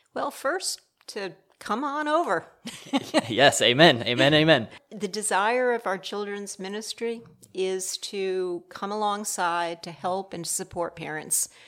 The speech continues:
Speaker 1: You know, it's not our responsibility to raise the children. We don't have any thoughts in our head that that, you know, is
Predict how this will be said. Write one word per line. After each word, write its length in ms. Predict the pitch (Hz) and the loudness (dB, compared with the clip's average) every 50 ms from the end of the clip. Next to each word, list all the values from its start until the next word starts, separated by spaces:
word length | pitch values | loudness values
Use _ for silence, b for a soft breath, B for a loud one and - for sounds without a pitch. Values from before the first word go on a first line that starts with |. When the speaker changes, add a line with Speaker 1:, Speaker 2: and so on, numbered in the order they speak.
| B B B B B | B B B B B
Speaker 1:
You 120 | 202 190 | -10 -8
know, 180 | 180 180 180 - | -6 -4 -4 -4
it's 300 | - 208 - - - - | -4 -2 -2 -2 -2 -2
not 360 | 196 185 185 190 202 202 - - - | 0 2 2 2 2 0 -2 -4 -2
our 400 | 180 165 180 185 180 196 196 196 | 2 2 2 2 0 -2 -6 -6
responsibility 1080 | 190 190 185 - - 170 175 175 - - 160 175 202 220 202 180 165 175 165 160 151 165 - | -6 -6 -6 -6 -6 -6 -4 -4 -4 -4 -4 -4 -4 -4 -4 -4 -4 -6 -8 -8 -10 -12 -12
to 160 | - 180 156 | -12 -10 -10
raise 480 | 143 151 156 165 185 202 214 214 - - | -8 -6 -6 -4 -4 -4 -4 -4 -4 -4
the 80 | 233 | -6
children. 720 | 220 - 226 226 226 214 220 226 226 226 220 220 226 226 - - | -6 -4 -2 -2 0 0 0 -2 -2 -2 -2 -4 -6 -8 -10 -10
We 220 | 170 175 185 180 | -10 -10 -10 -6
don't 360 | 170 180 175 175 170 165 - | -4 -4 -4 -4 -4 -8 -10
have 440 | 190 180 175 160 160 160 165 147 - - | -12 -10 -8 -6 -4 -4 -6 -6 -10 -12
any 600 | - 180 175 175 180 185 190 190 190 190 185 180 | -12 -10 -8 -8 -8 -8 -8 -6 -6 -6 -6 -8
thoughts 560 | 185 - - 185 170 170 175 180 175 - - | -10 -8 -6 -2 -2 -2 -2 -2 -4 -8 -10
in 80 | 170 160 | -8 -8
our 160 | 160 160 156 160 | -8 -8 -8 -8
head 500 | 160 190 180 180 185 196 190 190 185 - | -8 -6 -4 -4 -4 -4 -6 -10 -12 -8
that 460 | 165 156 160 156 151 156 - - _ | -4 -2 -2 -2 -2 -4 -8 -12 _
that, 400 | - 151 147 151 87 90 - - _ _ _ _ | -8 -6 -4 -4 -4 -6 -8 -10 _ _ _ _
you 120 | 180 175 160 | -10 -8 -6
know, 280 | 160 160 165 160 160 - | -4 -2 -2 -2 -4 -4
is 420 | - 165 156 160 156 147 139 - | -6 -6 -6 -6 -6 -6 -6 -8